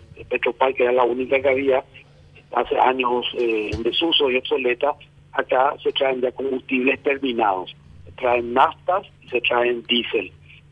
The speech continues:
Las naftas se mezclan con alcohol, en el caso de la, de la de ochenta y cinco, noventa,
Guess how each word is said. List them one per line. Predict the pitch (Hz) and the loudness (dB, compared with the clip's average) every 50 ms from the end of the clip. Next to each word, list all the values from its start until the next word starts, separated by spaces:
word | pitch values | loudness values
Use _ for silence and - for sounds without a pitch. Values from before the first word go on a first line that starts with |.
| - - | -6 -2
Las | 131 117 - - | 0 0 0 2
naftas | 135 131 135 - 160 143 - | 0 0 2 2 0 -2 0
se | - 139 | -4 -2
mezclan | 135 139 143 - - - 147 139 143 151 165 - - - - - - - - - - | -2 -2 -2 -4 -2 0 2 2 2 0 -4 -12 -20 -20 -20 -20 -20 -20 -20 -6 -2
con | 127 123 123 123 123 123 123 120 120 139 | 0 0 2 2 2 2 0 0 -2 0
alcohol, | - 117 120 127 127 - 123 120 120 123 135 143 170 175 131 - - | 0 2 2 0 0 0 2 2 4 4 2 2 0 -4 -14 -12 -10
en | - 123 123 | -8 -2 -2
el | 123 120 | -2 -2
caso | 120 123 123 117 - 135 131 | 0 -2 -2 0 0 2 4
de | 131 131 127 | 4 4 4
la, | 131 131 127 123 120 120 | 4 2 2 2 0 0
de | 120 120 120 | -2 -2 0
la | 123 120 117 110 107 | 2 2 2 2 2
de | 107 117 117 113 113 104 107 | 0 0 2 2 0 0 -2
ochenta | - - 123 120 113 120 | -2 -2 -4 -4 -4 -6
y | 117 | -8
cinco, | 110 - 135 135 143 143 143 135 135 127 | -6 -4 -2 0 0 -2 0 0 -2 0
noventa, | 127 120 120 123 127 135 143 139 135 143 143 | 0 2 2 4 2 2 0 -2 -2 0 0